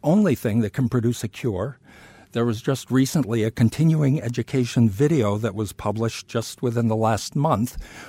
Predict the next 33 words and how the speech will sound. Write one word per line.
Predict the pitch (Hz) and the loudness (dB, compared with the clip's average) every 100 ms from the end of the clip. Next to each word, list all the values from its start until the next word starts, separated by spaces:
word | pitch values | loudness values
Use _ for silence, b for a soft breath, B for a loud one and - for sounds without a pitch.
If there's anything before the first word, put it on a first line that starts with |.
| B | B
where | 113 107 | 0 0
some | - 110 107 | -2 -2 0
learned | 113 131 135 | 4 4 2
physicians | - 131 143 - 127 117 | -2 0 0 0 0 0
in | 123 110 | 0 0
this | 113 - | -2 -2
field | 127 113 104 | -2 -2 -4
said, | - - 135 123 104 B B B B _ | -8 -2 0 0 -4 B B B B _
"It | 127 104 | -4 0
usually | 113 135 147 135 135 | 2 2 2 2 2
doesn't | 120 117 120 - | 2 2 0 0
produce | 120 110 107 | -2 0 0
a | 113 | -4
cure, | - 131 104 | -4 -2 -2
so | 104 117 107 | -2 -2 -2
it's | 95 | -2
not | 117 107 110 | -4 -4 -2
much | 104 - | -4 -2
of | 104 | -4
an | 117 | -4
option." | 151 - 95 92 | -4 -6 -10 -8
Well, | 123 120 | -6 -4
I'll | 127 | -4
tell | 120 120 104 | -4 -6 -4
you, | 101 214 160 | 0 2 2
you | 95 127 | 2 0
talk | 131 131 | 0 0
to | - 120 | 4 2
a | |
bunch | 101 127 - | 4 2 0
of | 101 | -4
patients | - 143 - 101 - | 0 -2 0 -2 0
who, | 110 104 | -2 -2